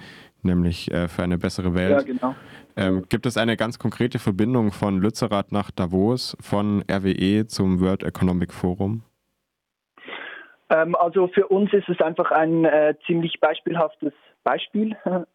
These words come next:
Speaker 2: Ähm, denn R W E, also die, die da in Lützerath, ähm, das Dorf, äh, verschieben wollen und die, die Kohle abbauen wollen, ähm, die bekommen auch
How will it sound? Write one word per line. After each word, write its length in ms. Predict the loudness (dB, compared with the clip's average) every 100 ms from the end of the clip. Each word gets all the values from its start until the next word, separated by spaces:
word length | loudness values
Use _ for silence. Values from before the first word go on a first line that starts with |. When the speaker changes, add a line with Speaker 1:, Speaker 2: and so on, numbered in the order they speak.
| _ 0
Speaker 2:
Ähm, 400 | 0 0 -4 -10 _ _ -20 _ _ _ _ -2
denn 460 | 0 0 -2 -8 -8 -2
R 220 | 0 0
W 80 | -4
E, 320 | -2 -2 0
also 340 | -2 -6 -14
die, 300 | -14 -18 -20
die 180 | -20 -10
da 180 | -6 -6
in 100 | -6
Lützerath, 640 | -12 -10 -8 -4 -6 _ -6
ähm, 400 | -6 -6 -14 -16 _ _
das 140 | -16 -4
Dorf, 200 | -2 -2 _ _ -6
äh, 260 | -4 -4 -6 _ -14
verschieben 420 | -12 -12 -12 -2
wollen 300 | 0 0 -4
und 260 | -10 -10 -12 -10
die, 100 | -10
die 160 | -8 -8
Kohle 320 | 0 2 2
abbauen 460 | 0 0 -2 0
wollen, 320 | 0 0 0 -10 -20 -20 _ _ -2
ähm, 420 | 2 2 0 -8 -10
die 300 | -10 -8 -10 _ _ -6
bekommen 340 | -4 -2 -2
auch 360 | 2 0 0